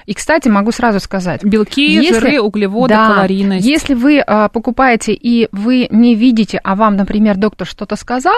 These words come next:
Speaker 2: Мгм.
Speaker 1: помните, любой общепит имеет это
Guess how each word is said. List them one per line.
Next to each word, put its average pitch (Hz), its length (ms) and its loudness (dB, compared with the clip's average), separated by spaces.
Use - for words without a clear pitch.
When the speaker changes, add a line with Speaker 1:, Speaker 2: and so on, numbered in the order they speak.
Speaker 2:
Мгм. 233 120 2
Speaker 1:
помните, 226 460 2
любой 240 360 0
общепит 269 840 -2
имеет 269 600 4
это 214 420 0